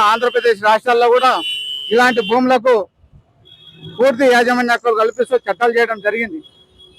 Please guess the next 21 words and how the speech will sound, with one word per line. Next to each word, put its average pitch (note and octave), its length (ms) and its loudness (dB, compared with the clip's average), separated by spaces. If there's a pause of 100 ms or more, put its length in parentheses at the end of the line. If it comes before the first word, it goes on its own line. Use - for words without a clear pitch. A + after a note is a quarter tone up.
కాబట్టి B3 400 2 (180)
మీరు B3+ 240 2
కూడా C4 180 4 (720)
మరి A#3+ 220 2 (540)
గత G#3 180 -4 (160)
ప్రభు-, A3 280 0 (120)
గత A#3 120 -2 (120)
హయాం, B3 300 2 (200)
ఇందిరాగాంధీ A#3+ 460 0
హయాంలో B3 400 2
కూడా B3 160 2 (440)
మరి A3+ 120 -2 (100)
పేద B3 160 2 (140)
ప్రజలకు B3+ 440 2 (680)
మరి A3+ 180 2
ఎకరా, A#3+ 320 2
రెండు A#3+ 220 0
ఎకరాల A#3+ 280 2 (140)
అసైన్మెంట్ A#3 400 -6
భూములు A#3 280 0
పంచడం G#3+ 280 -2